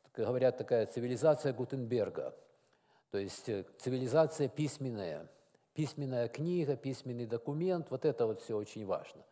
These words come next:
Э, в древнем мире, в мире, где жил Христос, апостолы, ценилась устная речь, а не письменная. Почему ценилась устная речь? Потому что,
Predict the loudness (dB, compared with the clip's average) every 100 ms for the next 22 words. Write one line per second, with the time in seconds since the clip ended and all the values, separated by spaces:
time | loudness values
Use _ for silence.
0 | _ _ _ _ 0 0 0 0 2 4
1 | 2 0 6 8 8 6 2 2 2 2
2 | 0 0 0 0 -2 -4 -2 -2 -4 -6
3 | -8 -2 0 2 0 0 0 2 2 2
4 | 2 -2 -14 -20 -20 -6 -2 0 2 2
5 | 2 -2 -2 -2 -2 2 2 2 0 -2
6 | -6 -6 -6 -8 -8 -10 -10 -6 -6 -2
7 | -2 -2 -4 -6 -4 -4 -6 -10 -10 -8
8 | -8 -8 -16 -20 -20 -20 -20 _ -6 -2
9 | 0 4 4 4